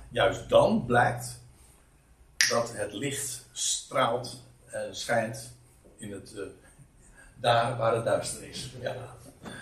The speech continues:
Goed, nou.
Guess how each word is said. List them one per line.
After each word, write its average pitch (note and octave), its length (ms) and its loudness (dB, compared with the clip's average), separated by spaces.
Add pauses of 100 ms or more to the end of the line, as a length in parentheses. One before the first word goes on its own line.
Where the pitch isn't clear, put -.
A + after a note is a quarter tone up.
(1800)
Goed, B3+ 520 12 (380)
nou. - 320 12